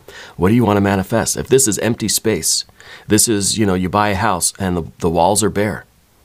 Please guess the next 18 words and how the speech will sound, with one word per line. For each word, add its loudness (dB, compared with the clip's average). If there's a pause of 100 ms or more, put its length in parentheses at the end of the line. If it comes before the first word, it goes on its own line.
(1700)
What 0
are 2
you 2 (1000)
putting 0
on 0
the 0
walls? 0
What -8
kind -2
of -4
furniture? -2
What, -6
what, 0
what -8
are -2
you -2
gonna 0
paint -4